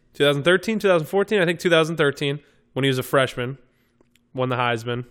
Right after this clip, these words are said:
You guys know how I feel about Jameis Winston. Criminally underrated in college football ranks. Does not get enough love for being one of the greatest all-time players.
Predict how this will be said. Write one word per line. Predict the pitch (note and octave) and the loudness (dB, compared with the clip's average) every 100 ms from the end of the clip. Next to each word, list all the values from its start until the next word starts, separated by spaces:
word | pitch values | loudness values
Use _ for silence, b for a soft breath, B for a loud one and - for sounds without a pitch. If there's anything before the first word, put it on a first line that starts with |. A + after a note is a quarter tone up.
| _ _ _ _ _ _ _ _ _ _ _ _ | _ _ _ _ _ _ _ _ _ _ _ _
You | C#3+ E3+ | -4 8
guys | B3+ A#3+ | 8 8
know | D#3+ | 4
how | C#3+ | 2
I | |
feel | A#2 B2+ | -2 -6
about | A2+ A2 | -6 -8
Jameis | A#2 A2+ - | -8 -10 -12
Winston. | A2+ - C#3+ - b b b b b _ | -14 -10 -10 -12 b b b b b _
Criminally | - G3+ A3+ G3 E3+ | 6 6 8 6 4
underrated | D3+ C#3+ C3+ C3 A#2 A2 | 4 2 2 0 -2 -8
in | - B2+ | -12 -6
college | B2+ B2 | -4 -4
football | - A#2+ A#2 | -6 -8 -6
ranks. | A#2 A2 G2 - - | -6 -6 -10 -18 -12
Does | C#3 C3 | -8 -2
not | C#3 D3 | -2 0
get | F#3 | 2
enough | F#3 D3 | 2 2
love | C#3 C3 | 0 -2
for | C3+ | -4
being | C3 | -6
one | B2+ | -4
of | B2 | -6
the | |
greatest | A2+ B2 A#2+ A#2 | -4 -4 -2 -4
all-time | - A#2+ - A#2 | -8 -8 -8 -10
players. | G#2+ A#2 A2 A2 - | -8 -10 -10 -12 -18